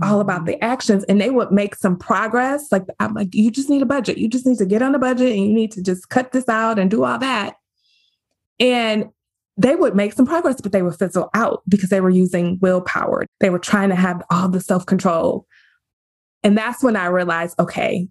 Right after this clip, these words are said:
Speaker 1: Jermaine, what did you really do?" It wasn't just the actions. You became someone totally different on your journey.
Speaker 2: Yeah.
Speaker 1: Then
Speaker 2: Say that
Speaker 1: that's
Speaker 2: again. Say that again.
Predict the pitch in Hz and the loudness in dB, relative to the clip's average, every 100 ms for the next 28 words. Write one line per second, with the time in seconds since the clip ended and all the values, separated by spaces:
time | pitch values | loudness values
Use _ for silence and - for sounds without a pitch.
0 | 175 185 175 170 180 269 285 208 185 185 | 0 0 0 0 2 2 2 -2 0 0
1 | 190 165 165 170 - - - - 190 196 | 0 0 -2 -2 -4 -6 -2 0 2 2
2 | 220 220 - 190 190 - - 160 - - | 0 -2 0 -2 0 -2 -2 -4 -6 -2
3 | 185 277 320 - _ _ 190 208 262 214 | 0 0 -2 -10 _ _ 2 4 2 2
4 | 190 - 190 185 180 - 175 175 175 185 | -2 -2 -2 0 -2 -2 -2 -2 -4 -4
5 | - 202 185 175 170 170 185 180 120 160 | -2 0 2 2 0 -2 -4 -4 -4 -2
6 | 160 151 202 269 - _ _ _ _ 175 | -2 0 0 -2 -6 _ _ _ _ -4
7 | 175 143 117 208 277 415 285 196 175 160 | -2 -2 -4 -2 0 0 0 0 0 -2
8 | 147 151 - - 359 359 - 269 262 277 | 0 -4 -6 -14 -10 -8 -6 -6 -2 0
9 | 254 165 170 | 0 -4 -8